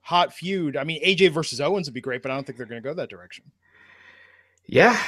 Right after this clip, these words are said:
Speaker 2: unless, you know, we'll ha-, we'll, we'll run down some theories on what's going on with Jinder and, and A J after this,
Speaker 1: <laughs>
Speaker 2: because
Speaker 1: What's the theories? What's going on with the W W E? It's
Speaker 2: what if
Speaker 1: like
Speaker 2: it's, I mean, it could be just a way to shake up things at the top,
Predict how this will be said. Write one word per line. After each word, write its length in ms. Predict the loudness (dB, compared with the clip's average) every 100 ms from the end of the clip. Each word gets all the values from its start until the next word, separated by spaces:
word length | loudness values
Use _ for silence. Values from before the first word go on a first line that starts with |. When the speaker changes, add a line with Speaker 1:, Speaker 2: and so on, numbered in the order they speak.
| -4
Speaker 2:
unless, 640 | 2 4 4 2 -6 -6
you 120 | 0
know, 180 | 4 6
we'll 220 | 6 6
ha-, 100 | 6 2
we'll, 640 | -4 -8 -2 2 4 4
we'll 200 | 4 6
run 200 | 6 6
down 240 | 6 6
some 180 | 2 0
theories 420 | 6 6 6 4
on 120 | 2
what's 220 | 0 -2 0
going 200 | 2 4
on 140 | 2
with 140 | 0 0
Jinder 400 | 2 2 2 -2
and, 140 | -6
and 180 | -6 0
A 180 | 2 4
J 160 | 4
after 340 | 4 2 0 -4
this, 240 | -6 -10
Speaker 1:
<laughs> 80 | -2
Speaker 2:
because 300 | 2 6 6
Speaker 1:
What's 40 |
the 60 | 6
theories? 200 | 2 2
What's 140 | 0
going 160 | 4 4
on 60 | 6
with 80 | 4
the 60 |
W 240 | 4 4 6
W 340 | 4 2 0
E? 240 | -2 -2 -8
It's 140 | -2 8
Speaker 2:
what 140 | 10
if 120 | 10
Speaker 1:
like 100 | 8 4
Speaker 2:
it's, 100 | 2
I 80 | 4
mean, 160 | 6 6
it 100 | 6
could 160 | 4
be 120 | 4 6
just 260 | 6 8
a 60 | 6
way 200 | 8 8
to 100 | 8
shake 300 | 4 4 4
up 160 | 2 4
things 240 | 2 2
at 80 | -4
the 80 | -6
top, 420 | 0 2 2 -2